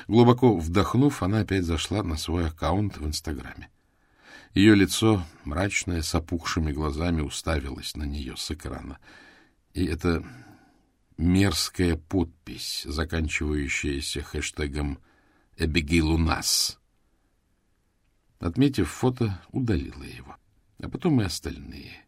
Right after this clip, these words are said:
размещенные похитителями. Эти фотки никуда не денутся. Они были повсюду, в новостных статьях, блогах. Ими делились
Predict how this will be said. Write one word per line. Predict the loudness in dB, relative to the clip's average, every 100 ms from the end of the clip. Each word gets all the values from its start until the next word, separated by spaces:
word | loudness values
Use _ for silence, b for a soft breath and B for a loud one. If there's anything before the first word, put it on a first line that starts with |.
| _ _ -8
размещенные | -6 -4 -4 -2 -4 -2 -4
похитителями. | -4 -8 -8 -10 -10 -14 -14 -16 -16 -20 _ B B B B B B
Эти | -8 -2
фотки | -2 0 0
никуда | 2 2 0
не | 0
денутся. | 0 -2 -4 -10 -12 -16 _ -8
Они | 0 4
были | 4
повсюду, | 4 0 0 -2 -2 -2
в | -2
новостных | 0 0 0 -2 -2
статьях, | -4 -6 -4 -4 -4
блогах. | -4 -4 -2 -6 -10 -16 _ B B B B B
Ими | 4 6
делились | 6 6 6 6 4 0 -6